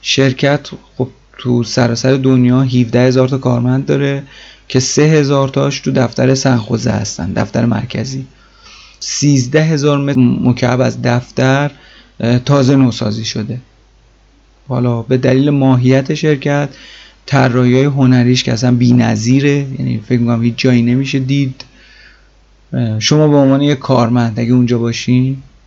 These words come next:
و به آشپزی علاقه داشته باشین، می‌تونین برین کلاس آشپزی، همون تو شرکت، تو ساختمون شرکت می‌رید کلاس آشپزی. مرکز سلامتی داره،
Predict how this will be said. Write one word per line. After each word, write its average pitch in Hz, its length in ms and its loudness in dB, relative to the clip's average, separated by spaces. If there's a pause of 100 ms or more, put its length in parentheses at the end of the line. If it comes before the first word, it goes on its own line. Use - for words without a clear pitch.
(380)
و 120 80 0
به 117 100 2
آشپزی 117 840 0
علاقه 117 360 0
داشته 135 300 -2
باشین، 120 300 -4
می‌تونین 151 360 -2
برین 151 200 0
کلاس 139 300 -4
آشپزی، 127 480 2
همون 131 280 2
تو 135 80 0
شرکت، 117 520 0 (680)
تو - 60 -18
ساختمون 131 520 0
شرکت 143 340 0
می‌رید 143 260 -2
کلاس 127 280 0
آشپزی. 120 600 -6 (1500)
مرکز 139 420 2
سلامتی 127 540 2
داره، 147 360 0